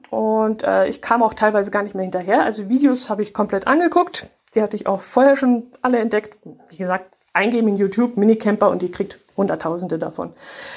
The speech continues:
Blogs hatte ich keine gelesen. Ich bin nicht so der, pff, großartige Leser. Und da habe ich dann doch ein paar Anregungen von ihr bekommen. Und da habe ich mir dann die eine oder andere rausgepickt und nachgelesen.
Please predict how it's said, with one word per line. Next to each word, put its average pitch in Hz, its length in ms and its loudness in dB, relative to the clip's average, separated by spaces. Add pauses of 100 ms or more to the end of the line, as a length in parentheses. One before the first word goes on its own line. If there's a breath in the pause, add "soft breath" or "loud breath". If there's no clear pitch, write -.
(180 loud breath)
Blogs 247 320 2
hatte 262 120 4
ich 247 100 -2
keine 311 260 4
gelesen. 330 380 4
Ich 285 80 -2
bin 262 100 2
nicht 254 160 0
so 226 120 -2
der, 208 180 0
pff, - 320 -12
großartige 208 540 -4
Leser. 277 400 2 (460 loud breath)
Und - 140 -2
da 226 140 4
habe 247 160 4
ich 247 80 0
dann 220 140 0
doch 226 120 2
ein 226 120 0
paar 208 180 -4
Anregungen 214 500 0
von 196 140 -6
ihr 196 140 -4
bekommen. 220 440 2
Und 285 120 4
da 233 100 0
habe 226 180 0
ich 220 120 -4
mir 214 120 0
dann 202 160 -4
die 196 120 -4
eine 202 220 -2
oder 190 220 -2
andere 190 240 -2
rausgepickt 220 600 -4
und 180 80 -4
nachgelesen. 202 580 4